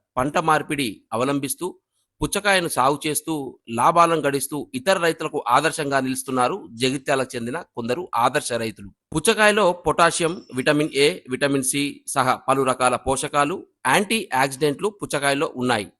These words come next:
అందుకే ఎండాకాలంలో పుచ్చకాయను ఎక్కువగా తింటారు. జగిత్యాలకు చెందిన కొంతమంది రైతులు రంగురంగుల పుచ్చకాయలను సెమీ ఆర్గానిక్ పద్ధతిలో పండిస్తుంటారు. సంప్రదాయాల పంటల వల్ల నష్టాలు వస్తున్నాయని గ్రహించిన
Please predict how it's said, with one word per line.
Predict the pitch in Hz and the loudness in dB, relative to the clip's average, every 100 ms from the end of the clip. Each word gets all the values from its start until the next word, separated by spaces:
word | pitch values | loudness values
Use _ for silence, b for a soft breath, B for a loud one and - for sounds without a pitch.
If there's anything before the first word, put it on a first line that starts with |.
| _ - | _ -2
అందుకే | 131 180 - 170 156 - _ 135 | 2 2 4 4 4 -2 _ -2
ఎండాకాలంలో | 147 185 175 160 160 156 139 | 2 2 4 4 6 4 4
పుచ్చకాయను | 151 147 143 143 147 127 | 0 -4 0 0 -2 -4
ఎక్కువగా | 127 143 135 123 120 _ | 0 0 2 2 0 _
తింటారు. | 131 120 113 90 _ 160 | -6 -2 -2 -4 _ 2
జగిత్యాలకు | 160 160 214 208 202 | 2 4 2 2 0
చెందిన | 165 170 165 151 - | 0 4 4 4 0
కొంతమంది | 156 151 147 147 147 113 _ - | 0 2 2 2 -2 -4 _ -2
రైతులు | 123 151 165 165 214 - | 0 2 0 -2 -4 -2
రంగురంగుల | 160 202 208 196 196 151 104 - | 4 6 6 4 4 4 2 -6
పుచ్చకాయలను | 147 175 165 160 170 | -4 0 4 4 2
సెమీ | 208 - 151 220 | 0 2 4 6
ఆర్గానిక్ | 170 156 151 151 - | 6 6 4 2 2
పద్ధతిలో | 139 139 139 143 143 - - | 0 0 -2 0 0 -2 -2
పండిస్తుంటారు. | 123 127 127 - 113 113 104 92 - | 0 0 -2 -2 -2 -2 -4 -4 0
సంప్రదాయాల | 143 160 165 160 156 151 | 2 4 6 8 8 4
పంటల | 143 143 135 143 | 2 2 2 2
వల్ల | 139 143 202 208 _ _ - | 4 2 -2 -6 _ _ -10
నష్టాలు | 123 127 - 165 151 | -4 -2 4 4 4
వస్తున్నాయని | 127 - 151 151 147 151 | 0 -2 -2 0 0 0
గ్రహించిన | 135 135 139 139 | 0 0 0 0